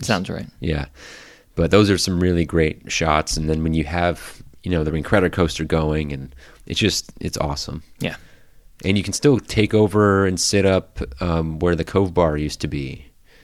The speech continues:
Speaker 2: I think you still have an option up top.
Speaker 1: Okay. Yeah.
Speaker 2: Uh, there. And even those, uh, seats are good.
Speaker 1: Yeah. No, that's a great place to eat. Um, and they've got some good, like, snack stuff, too. They've got the adorable snowman and,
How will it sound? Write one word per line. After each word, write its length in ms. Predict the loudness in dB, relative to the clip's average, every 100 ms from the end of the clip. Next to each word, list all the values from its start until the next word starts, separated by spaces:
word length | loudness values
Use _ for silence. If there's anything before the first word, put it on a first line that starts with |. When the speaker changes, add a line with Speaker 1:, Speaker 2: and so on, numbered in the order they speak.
| _ _ -20 _ _ -16 -8
Speaker 2:
I 40 |
think 160 | -6 -4
you 60 |
still 140 | 0 0
have 100 | 2
an 60 |
option 320 | 2 0 -2 -4
up 120 | -4
top. 380 | -2 -2 -4 -12 -16 -6
Speaker 1:
Okay. 260 | -2 -2 -2 -6 -16 -4
Yeah. 200 | -2 -2
Speaker 2:
Uh, 360 | -4 -8 -8 -8
there. 360 | -6 -4 -4 -4
And 180 | -4
even 300 | 0 2 2
those, 360 | 4 4 2 -4 -12 -20 -16 -8
uh, 140 | -6
seats 300 | -2 -2 -2 -4
are 20 |
good. 180 | -2 2 2 2 -4 -16 -20 -20 -20 -20 -20 -20 -18 -16 -16 -6
Speaker 1:
Yeah. 200 | -2 -2 0
No, 220 | 6 8
that's 160 | 6 4
a 40 |
great 180 | 2 4
place 220 | 4 4 2
to 80 |
eat. 400 | 0 0 0 -8 -14 -6
Um, 560 | 2 4 4 2 -2 -6 -14 -2
and 120 | 2
they've 120 | 2
got 160 | 2 0
some 140 | 0
good, 140 | -2 0
like, 140 | -2
snack 280 | -2 -4 -4
stuff, 260 | -4 -6 -4
too. 220 | -2 -2
They've 160 | -2 -4
got 220 | -6 -4
the 100 | -6
adorable 360 | -4 -6 -6
snowman 560 | -8 -8 -8 -8 -8 -8
and, 320 | -8 -8 -8